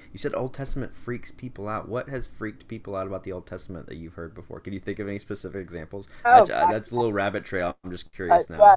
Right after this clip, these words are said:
Speaker 2: that's
Speaker 1: since
Speaker 2: a
Speaker 1: you
Speaker 2: great
Speaker 1: said it.
Speaker 2: rabbit trail. I mean, um, one, culturally,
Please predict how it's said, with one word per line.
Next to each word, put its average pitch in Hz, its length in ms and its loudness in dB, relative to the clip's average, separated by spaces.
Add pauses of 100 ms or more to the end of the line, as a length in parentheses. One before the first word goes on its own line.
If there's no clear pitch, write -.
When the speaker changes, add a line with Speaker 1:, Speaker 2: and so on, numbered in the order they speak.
Speaker 2:
that's 208 120 4
Speaker 1:
since - 20 -6
Speaker 2:
a - 40 -6
Speaker 1:
you 170 60 -10
Speaker 2:
great 196 200 2
Speaker 1:
said 185 40 2
it. 175 80 8
Speaker 2:
rabbit - 280 2
trail. 175 360 6
I 208 80 8
mean, 214 180 2 (160)
um, 208 320 8 (100)
one, 262 240 10 (340)
culturally, 208 680 6